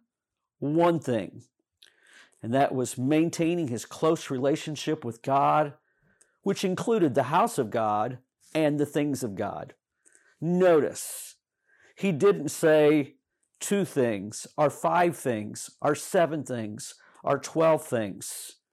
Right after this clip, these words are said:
God was David's one thing, and it would do all of us well to follow David's advice and focus. And by the way, apparently David succeeded because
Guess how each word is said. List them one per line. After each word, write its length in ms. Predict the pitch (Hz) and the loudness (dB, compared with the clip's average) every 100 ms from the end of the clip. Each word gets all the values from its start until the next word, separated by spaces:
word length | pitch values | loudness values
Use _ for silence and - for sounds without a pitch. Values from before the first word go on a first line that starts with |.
| _ _ _ _ _ _ | _ _ _ _ _ _
God 520 | 160 165 170 185 160 | -2 2 6 4 4
was 240 | 147 139 - | 0 -2 -2
David's 600 | 127 151 151 151 131 - | 2 4 4 2 -4 -8
one 520 | 123 127 135 151 156 | -12 -4 2 2 2
thing, 560 | - 117 107 104 123 120 _ _ _ _ _ _ | -2 -4 -4 -6 -8 -12 _ _ _ _ _ _
and 100 | 185 | 0
it 80 | 196 | 4
would 140 | 190 | 4
do 160 | 165 202 | 4 2
all 360 | - 175 214 208 | 4 4 6 4
of 120 | 170 | 2
us 180 | 165 156 | 0 2
well 260 | 170 175 | 4 4
to 80 | 135 | 2
follow 460 | 131 156 151 175 165 | -2 -4 0 2 2
David's 540 | 131 160 165 160 139 | 2 2 2 0 -2
advice 800 | 160 123 120 113 123 - - - _ _ - | -6 -2 -2 -2 -4 -8 -14 -18 _ _ -8
and 180 | 120 | -8
focus. 840 | - 127 120 123 107 - - - - _ _ _ _ _ _ _ _ _ _ _ - - | -6 -2 -2 -2 -10 -10 -14 -16 -20 _ _ _ _ _ _ _ _ _ _ _ -18 -8
And 160 | 139 | -2
by 180 | 139 139 | 4 4
the 80 | 135 | 4
way, 320 | 151 156 139 | 4 4 4
apparently 480 | - - 190 165 160 | 0 0 2 2 2
David 420 | 151 165 160 127 | 4 4 4 2
succeeded 600 | - - - 160 160 117 | -2 -8 -4 -2 -2 -4
because 460 | 123 - 135 113 | -6 -6 -6 -6